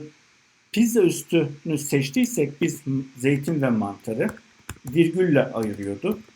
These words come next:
sayfa bunu. E, zeytin ve mantar şeklinde olması lazım. Fiyat da değişecek tabii ki. Her biri elli kuruş olduğu için artık, e, ne olacak? E, küçük boy seçtik.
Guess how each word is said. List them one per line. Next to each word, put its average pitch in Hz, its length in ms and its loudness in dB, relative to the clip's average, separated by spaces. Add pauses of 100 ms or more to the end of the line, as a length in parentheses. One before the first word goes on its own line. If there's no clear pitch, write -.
(120)
sayfa 110 520 -4
bunu. 139 260 -2 (300)
E, 117 360 2 (280)
zeytin 180 760 2
ve 175 180 4 (100)
mantar 147 600 2 (300)
şeklinde 110 460 -2
olması 98 420 -6
lazım. 82 340 -12 (340)
Fiyat 202 320 4
da 151 120 0
değişecek 110 540 -2
tabii 107 320 -6
ki. 220 220 -2 (240)
Her 170 240 2
biri 160 100 -4
elli 175 280 -2
kuruş 143 280 -6
olduğu 113 260 -2
için 110 280 -2
artık, 156 360 -2 (380)
e, 127 60 0 (880)
ne 151 100 2
olacak? 175 420 0 (180)
E, 139 60 -2 (520)
küçük - 380 -8
boy 139 240 4 (340)
seçtik. 135 560 -4